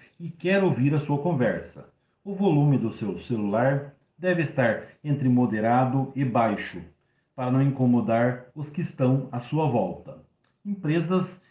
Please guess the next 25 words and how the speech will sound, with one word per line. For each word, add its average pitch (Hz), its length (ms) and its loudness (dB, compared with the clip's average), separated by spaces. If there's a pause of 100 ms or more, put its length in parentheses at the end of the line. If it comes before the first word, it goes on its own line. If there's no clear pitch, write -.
(100)
veem 208 260 2
com 202 140 2
maus 160 360 4
olhos 127 640 2
aquele 190 300 -2
candidato 165 500 0
pirado, 127 600 0 (720)
que 139 100 -12
fica 151 260 -4
de 139 80 2
cabeça 117 480 0
baixa, 123 580 2
manuseando 139 720 2
o 113 40 -2
celular 113 720 0
o 107 100 -14
tempo 104 300 -4
todo. 151 640 -4 (720)
Essa 175 200 -6
pessoa 190 360 0
não 196 100 4
interage 185 500 2
com 170 100 -4
outras 170 260 -2
pessoas, 139 800 -4